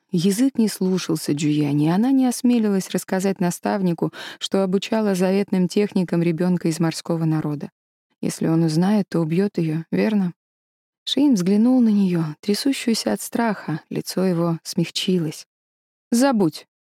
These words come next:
К счастью, зная, насколько ты легкомысленна, я позаботился обо всём и наложил на рукопись печать». «Печать?» — остолбенела Джуянь. «Да, печать отчуждения», — безразлично кивнул наставник.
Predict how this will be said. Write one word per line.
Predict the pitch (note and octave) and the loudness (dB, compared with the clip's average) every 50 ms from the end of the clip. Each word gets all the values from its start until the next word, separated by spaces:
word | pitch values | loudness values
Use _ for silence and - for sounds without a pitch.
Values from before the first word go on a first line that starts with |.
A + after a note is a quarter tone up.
| _ _ _ - | _ _ _ -10
К | - | -6
счастью, | - - F#3 E3+ - - F3+ F3+ | -2 0 0 0 0 0 0 2
зная, | F#3 G3 G3 F#3+ F3+ E3 | 2 2 2 2 2 2
насколько | E3 E3 E3+ - - F3 E3 - F3 E3 | 2 2 0 0 -2 -2 -2 -2 -2 -2
ты | - E3 | 0 0
легкомысленна, | E3+ E3 - - F#3 F#3 G3 G#3+ A3+ - - F3+ F3 E3 D#3+ | 0 0 -2 -2 0 2 2 2 0 0 0 0 0 2 2
я | E3 E3+ E3 - | 2 0 0 0
позаботился | - E3 F3 F3 F3 F3+ G3+ G3 - E3+ - - - E3+ | -2 0 0 0 0 0 0 0 0 -2 -2 -2 -2 -2
обо | E3 E3 E3+ E3+ | 0 0 -2 -4
всём | E3 - - G3 G3+ F#3 | -4 -2 -2 0 2 2
и | E3+ | 2
наложил | E3 D#3+ D#3+ E3 E3+ E3+ E3 F3+ F#3 F3+ | 2 2 2 2 0 0 0 0 2 2
на | F3 E3 E3 | 2 2 0
рукопись | E3 E3 - D3+ - - - - | 0 -2 -2 -4 -2 -2 -2 -2
печать». | - - D#3+ - F#3 D#3 D3 - - _ _ _ _ _ _ _ _ _ _ | -2 -4 -2 -2 -2 -4 -4 -6 -14 _ _ _ _ _ _ _ _ _ _
«Печать?» — | - F3+ - - - - A3 C4 E4 E4 - - _ _ _ _ _ - | -12 -8 -6 -4 -2 0 2 2 0 0 -4 -10 _ _ _ _ _ -8
остолбенела | - F#3+ F#3 - - F3 F3 E3 F3 E3+ E3+ E3+ E3 D#3+ | -6 -6 -4 -2 -2 -2 0 2 2 2 2 2 2 0
Джуянь. | D3+ D3+ D#3+ E3 D#3 D#3 D3+ D3 D#3 _ _ _ _ _ _ _ - | 0 0 0 2 2 2 0 0 -2 _ _ _ _ _ _ _ 0
«Да, | A3 C#4 D#4 D4+ F#3+ D#3 - _ _ | 2 2 2 2 0 -2 -6 _ _
печать | - F#3+ F3+ - B3+ B3 A#3+ - | -2 -2 0 2 2 2 2 2
отчуждения», — | A#3+ G#3 - - B3 A#3 A3+ A3+ C#4 C#4 B3+ F3 D3 D3+ D3+ _ _ _ _ _ _ _ _ _ _ - | 0 -2 -2 -2 0 0 2 4 4 4 4 4 2 0 -4 _ _ _ _ _ _ _ _ _ _ -4
безразлично | E3 E3 E3 D#3 E3 E3+ E3 - E3 E3 D#3 - - E3 D#3 | 0 0 2 2 2 0 0 0 0 0 0 0 -2 -2 -2
кивнул | - E3+ D#3+ E3 E3 D#3+ | 0 0 2 2 2 2
наставник. | D#3 D#3+ D#3+ - - - E3 D#3 D#3 D#3 D#3+ - - | 2 2 0 -2 -2 -4 -2 -2 0 -2 -2 -4 -6